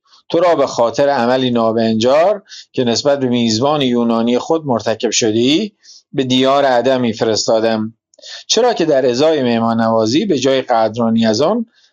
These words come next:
رفتار بزرگوارانه مرتکب کار زشتی شده ای.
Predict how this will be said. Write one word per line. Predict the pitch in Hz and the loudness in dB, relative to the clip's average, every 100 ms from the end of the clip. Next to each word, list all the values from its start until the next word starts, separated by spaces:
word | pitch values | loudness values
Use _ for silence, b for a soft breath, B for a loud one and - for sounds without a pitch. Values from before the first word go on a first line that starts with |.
| - | -6
رفتار | 135 117 - 143 139 117 | -2 -2 0 0 2 0
بزرگوارانه | 117 113 113 110 113 110 110 131 226 247 _ _ _ | 0 0 0 2 2 2 2 0 0 -4 _ _ _
مرتکب | 131 120 110 113 - 190 | -2 -2 0 -2 0 -2
کار | 170 147 147 131 | 0 0 0 0
زشتی | 117 196 - 139 | 0 0 0 0
شده | 117 131 113 | 0 0 2
ای. | 110 110 110 | 0 0 -2